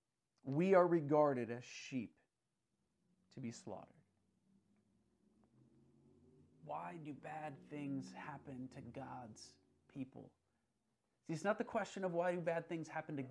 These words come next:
good people, because that has a philosophical answer to it that, that ultimately no one's good, because if you have actually the definition of good, you have to have somebody defining what good is.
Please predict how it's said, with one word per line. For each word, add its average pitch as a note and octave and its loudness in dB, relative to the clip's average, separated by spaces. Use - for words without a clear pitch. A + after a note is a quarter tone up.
good D3 2
people, A#2+ -4
because C#3 -4
that G3 4
has G3 -2
a E3+ 0
philosophical F3+ -2
answer F#3 -6
to F#3+ -4
it F#3+ -6
that, C3 -4
that E3 8
ultimately E3 6
no C#3 6
one's D#3 0
good, C#3+ 2
because B2+ 0
if B2+ -6
you C#3+ 0
have D3 2
actually C#3+ -2
the B2+ -2
definition C3+ -2
of B2 -2
good, C#3+ 4
you C3 4
have C3 -4
to C3 -6
have C3 -6
somebody B2 -2
defining C3+ 2
what A2+ 0
good A#2+ -2
is. F3 6